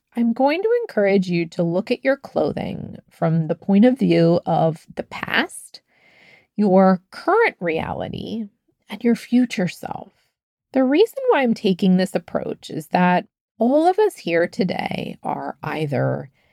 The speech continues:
in the midst of a life transition, about to enter one, or have recently left one. Our families and lives are often in motion,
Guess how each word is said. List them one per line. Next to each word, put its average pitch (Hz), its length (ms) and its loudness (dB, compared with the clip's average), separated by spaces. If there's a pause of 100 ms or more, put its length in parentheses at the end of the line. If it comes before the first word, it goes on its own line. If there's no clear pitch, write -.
(300)
in 190 180 -2
the - 80 -8
midst 147 520 -2
of 285 100 2
a 330 60 4
life 320 300 2
transition, 311 1040 -2 (500)
about 175 420 0
to - 180 -8
enter 311 220 2
one, 160 560 0 (300)
or 170 540 4
have 180 260 -4
recently 208 1040 -2
left - 360 -10 (100)
one. - 180 -20 (680)
Our 226 180 -12
families 320 580 -4
and 339 180 -4
lives - 520 -6 (100)
are 156 280 -6
often 262 420 -6
in 285 220 -6
motion, - 720 -14